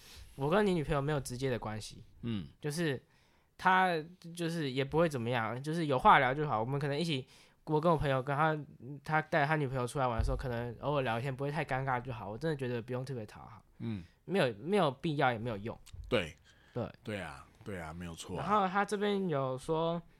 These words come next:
Speaker 1: 他最后分手，他前男友也没有帮他。
Speaker 2: 对啊，
Speaker 1: 就是让我，
Speaker 2: 所以
Speaker 1: 我真，就是这男的一开始有没有喜欢他，我觉得就是一个问题，
Speaker 2: 对啊。
Speaker 1: 就是是不是宇轩，这个宇轩自己去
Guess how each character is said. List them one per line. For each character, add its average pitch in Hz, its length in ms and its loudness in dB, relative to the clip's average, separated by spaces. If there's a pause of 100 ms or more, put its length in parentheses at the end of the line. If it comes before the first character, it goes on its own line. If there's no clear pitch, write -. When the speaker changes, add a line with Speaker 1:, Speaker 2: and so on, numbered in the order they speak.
(200)
Speaker 1:
他 170 160 -2
最 180 160 -2
后 180 180 4
分 165 280 0
手， 151 100 -4
他 120 160 2
前 - 180 -8
男 127 160 -2
友 123 140 -2
也 120 100 -4
没 120 140 -6
有 123 140 -4
帮 107 260 -8
他。 - 220 -14 (440)
Speaker 2:
对 107 200 -2
啊， 87 120 -8 (320)
Speaker 1:
就 - 180 8
是 - 40 12
让 240 180 12
我， 135 200 6
Speaker 2:
所 - 0 -
以 135 60 0
Speaker 1:
我 156 120 4
真， 208 160 0
就 247 180 -4
是 240 220 -4 (920)
这 247 140 4
男 160 320 4
的 151 360 2
一 196 140 -2
开 185 260 4
始 127 480 -6 (120)
有 135 220 -2
没 139 180 -4
有 151 160 0
喜 120 240 -8
欢 131 240 -2
他， 131 260 -2
我 113 340 -4
觉 127 280 -2
得 123 400 0
就 151 160 -2
是 143 140 -6
一 131 40 -4
个 113 100 -6
问 117 200 -4
题， - 160 -18 (100)
Speaker 2:
对 - 220 6
啊。 180 260 0
Speaker 1:
就 220 140 -2
是 202 120 0
是 214 100 2
不 202 60 -4
是 175 140 -12
宇 131 180 -6
轩， 165 320 -2 (140)
这 175 140 -4
个 156 80 0
宇 117 80 -4
轩 127 200 -6
自 151 80 -6
己 117 80 -4
去 127 240 -8